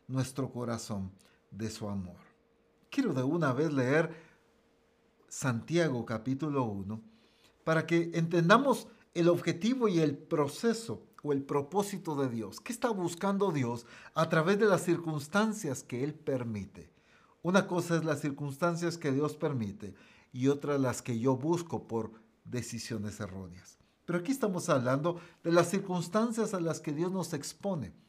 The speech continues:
pero ¿qué está buscando Él? Santiago capítulo uno, versículo dos al cuatro, en la Nueva Biblia Viva. "Hermanos míos, que les dé gran alegría cuando pasen diferentes pruebas,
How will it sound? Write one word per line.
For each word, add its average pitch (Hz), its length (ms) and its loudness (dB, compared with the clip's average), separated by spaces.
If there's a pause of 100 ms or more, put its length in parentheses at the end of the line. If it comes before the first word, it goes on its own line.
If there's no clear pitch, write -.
(200)
pero 127 180 -2
¿qué - 80 -6
está 131 180 -4
buscando 131 640 -4
Él? 170 180 -6 (1160)
Santiago 202 500 2
capítulo 175 500 0
uno, 151 340 -2
versículo 135 480 -4
dos 143 260 -4
al 139 160 -2
cuatro, 104 460 -10 (400)
en 135 120 -2
la 131 120 2
Nueva 160 640 0 (100)
Biblia 120 420 -2
Viva. 95 440 -8 (1400)
"Hermanos 190 520 6
míos, 156 640 0 (1600)
que 196 160 6
les 170 340 4
dé 226 140 4
gran 220 380 6
alegría 156 920 2
cuando 127 380 -4
pasen 165 320 -2
diferentes 135 760 -4
pruebas, 165 680 -2